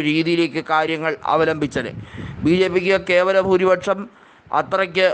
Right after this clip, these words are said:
ഉള്ള വോട്ട് ഷെയർ മാത്രമേ ഉള്ളൂ, അല്ലാതെ ഒരു ക്ലീൻ സ്വീപ്പ് കഴിഞ്ഞ തവണ കിട്ടിയിട്ടില്ല. രണ്ടായിരത്തി പതിമൂന്ന് നവംബറിൽ നടന്ന നിയമസഭാ തെരഞ്ഞെടുപ്പിലാണ് ബി ജെ പിക്ക് ഒരു സമ്പൂർണ്ണ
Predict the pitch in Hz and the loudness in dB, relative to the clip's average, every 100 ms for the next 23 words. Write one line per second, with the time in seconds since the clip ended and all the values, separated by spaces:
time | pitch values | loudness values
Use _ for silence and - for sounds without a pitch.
0 | - 170 175 175 165 175 196 175 165 160 | 2 2 4 4 2 2 2 2 2 0
1 | 156 160 151 143 135 101 - 156 160 156 | 2 2 2 2 0 -4 -4 -2 0 2
2 | 160 160 - 175 185 196 - 170 170 165 | 0 0 -2 0 0 0 0 0 2 2
3 | 160 147 - 160 160 165 151 156 160 131 | 2 0 -2 -2 0 -2 0 -2 -4 -4
4 | 151 135 123 110 - - - - - 175 | -4 -4 -4 -4 -6 -16 -20 -14 -4 0
5 | 170 185 196 202 202 196 185 196 - 175 | 0 0 0 0 0 -2 -2 -4 -2 -2
6 | 180 208 220 214 208 - - - 165 170 | 0 2 4 4 2 -2 -8 -6 0 0
7 | 190 185 185 185 170 165 160 165 156 156 | 0 -2 0 0 -2 -4 -2 -2 0 -2
8 | 165 170 156 151 147 151 147 147 147 143 | 0 0 0 -2 -4 -4 -4 -2 -2 -2
9 | 143 151 160 143 143 156 160 - 160 165 | -2 0 -2 -2 0 4 2 0 -4 -2
10 | 175 190 196 190 | 2 4 4 2